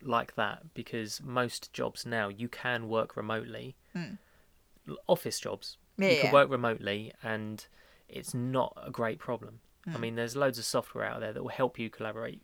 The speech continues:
Speaker 1: whilst you're away from your main office.
Speaker 2: Mm-hmm.
Speaker 1: So why not? Why not spend more time with the family?
Speaker 2: Yeah. Yeah, I agree. But I guess it's just, I mean, there's a lot of arguments saying that, "Oh, you know, if you work from home, you might get a bit distracted." And,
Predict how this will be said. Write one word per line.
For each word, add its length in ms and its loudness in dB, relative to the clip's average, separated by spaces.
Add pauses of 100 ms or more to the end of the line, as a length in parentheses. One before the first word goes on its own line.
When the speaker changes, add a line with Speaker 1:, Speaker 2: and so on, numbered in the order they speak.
Speaker 1:
whilst 480 2
you're 100 -2
away 340 0
from 320 -12
your 240 0
main 300 -4
office. 560 -6
Speaker 2:
Mm-hmm. 320 -4 (880)
Speaker 1:
So 180 -4
why 160 0
not? 260 0 (180)
Why 260 0
not 160 -4
spend 200 -4
more 120 -6
time 200 -10
with 80 -14
the 60 -18
family? 340 -12 (440)
Speaker 2:
Yeah. 340 -2 (840)
Yeah, 220 6
I 60 8
agree. 400 8 (100)
But 80 8
I 80 10
guess 300 4
it's 100 0
just, 400 2 (120)
I 40 -2
mean, 100 0
there's 140 -2
a 60 4
lot 180 8
of 100 2
arguments 600 2
saying 160 -4
that, 120 0
"Oh, 160 4
you 160 2
know, 100 0
if 120 0
you 80 0
work 160 6
from 120 -2
home, 600 4
you 140 -6
might 180 0
get 120 0
a 40 -10
bit 140 -6
distracted." 1080 2
And, 200 -4